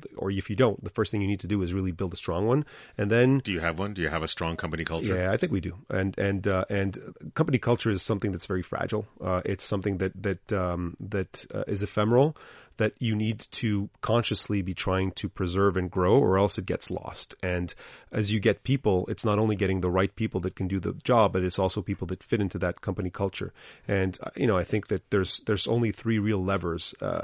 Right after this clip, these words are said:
Speaker 1: uh, you know, mechanical levers that a company can use to, to, to, uh, promote and to enforce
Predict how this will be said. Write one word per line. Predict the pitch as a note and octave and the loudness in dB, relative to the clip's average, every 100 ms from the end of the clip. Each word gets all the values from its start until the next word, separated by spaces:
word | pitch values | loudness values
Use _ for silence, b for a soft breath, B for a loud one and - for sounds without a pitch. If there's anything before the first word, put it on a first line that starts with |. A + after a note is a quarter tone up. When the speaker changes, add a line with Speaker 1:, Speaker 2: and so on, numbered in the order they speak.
| - | -6
Speaker 1:
uh, | G1+ - - | -8 -8 -8
you | - A2 | -4 -2
know, | |
mechanical | G2+ - C3 B2+ A2 | -2 0 2 2 2
levers | F#2+ F2+ F2+ F2 | 0 0 -2 -2
that | F#2 | -2
a | |
company | - F#2+ F#2 | -2 -4 -4
can | F#2 F#2 | -4 -4
use | F#2 G2 - | -4 -4 -6
to, | - G2 - | -6 -6 -4
to, | - G2 - | -4 -4 -4
to, | G#2 - _ _ - - | -10 -12 _ _ -14 -12
uh, | - - - - _ - - - - - - | -12 -14 -18 -20 _ -14 -12 -12 -14 -16 0
promote | C3 A#2+ A#2 - - | 2 2 0 -4 -8
and | A2+ G#2 - | -4 -4 -2
to | A#2 A#2+ | -2 -2
enforce | G#2 - A2+ F2+ - | -2 -2 -2 0 -4